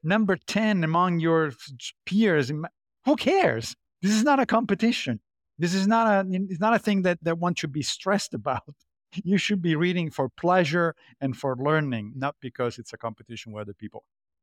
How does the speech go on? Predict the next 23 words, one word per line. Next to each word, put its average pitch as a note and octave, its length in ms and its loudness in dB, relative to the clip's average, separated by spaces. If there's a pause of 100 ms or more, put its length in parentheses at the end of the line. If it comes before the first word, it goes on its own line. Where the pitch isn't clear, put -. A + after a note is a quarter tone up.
(120)
So F#3+ 220 2
I G3 80 4
would A#3 160 2
say E3 240 2
these D#3 340 -2
two D3+ 240 -8
things. A#2+ 440 -6 (100)
On C#3+ 160 -2
the D3 80 -2
one E3+ 220 0
hand, E3 280 0 (1300)
find F#3 560 2
a D3 260 2
small D#3+ 320 -2
number D#3+ 300 0
of C#3 160 0
outlets D3 640 -6
or C3 200 0
people C3+ 560 -4 (160)
who C3+ 400 -4 (220)
you B2+ 200 -10
think D3 420 -10
give C#3+ 320 -2